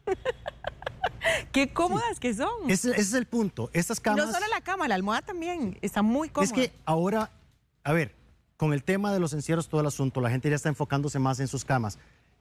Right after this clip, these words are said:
Speaker 2: La cama es un, es un lugar para descansar, para pasarla rico, pero que nos dé mucho confort.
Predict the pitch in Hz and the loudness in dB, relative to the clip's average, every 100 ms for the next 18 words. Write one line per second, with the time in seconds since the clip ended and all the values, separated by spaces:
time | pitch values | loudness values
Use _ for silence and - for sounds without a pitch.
0 | _ 127 135 143 160 180 180 185 - 160 | _ -2 0 0 0 0 0 0 0 0
1 | - 175 165 165 160 - 143 127 120 123 | 2 2 2 0 -2 0 2 2 2 0
2 | 107 151 135 117 113 110 127 147 151 151 | 2 0 0 -6 -4 -2 2 2 2 0
3 | 156 139 127 127 120 165 170 170 180 147 | 0 0 0 0 2 2 2 0 0 0
4 | 131 196 139 | 0 0 0